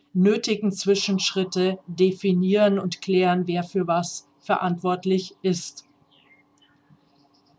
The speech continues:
In Zeiten wie diesen ist Flexibilität ein Muss, also Agilität und flexibel sein,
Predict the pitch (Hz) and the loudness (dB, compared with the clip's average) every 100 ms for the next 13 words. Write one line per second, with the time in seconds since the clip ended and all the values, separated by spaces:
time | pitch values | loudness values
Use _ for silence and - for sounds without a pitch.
0 | - _ _ _ _ _ _ _ 208 202 | -20 _ _ _ _ _ _ _ -6 6
1 | 240 240 - 277 262 247 - 254 277 262 | 8 8 6 0 0 -4 -2 -2 0 0
2 | 233 233 - 226 226 233 202 214 214 - | -2 -4 -2 -4 -2 -4 -4 -2 -2 0
3 | 220 220 196 196 196 - 196 185 208 294 | 2 2 2 2 2 0 2 4 6 6
4 | 339 - - - - 185 196 - 202 220 | 4 2 -4 -8 -2 0 0 2 2 2
5 | 240 233 226 226 226 233 214 190 208 196 | -2 -2 -2 -2 -2 -2 -4 -4 0 0
6 | - 226 226 208 202 196 - _ _ _ | -2 -6 -4 2 4 4 0 _ _ _
7 | - - 202 190 220 247 240 233 | -16 0 2 4 2 -2 -6 -10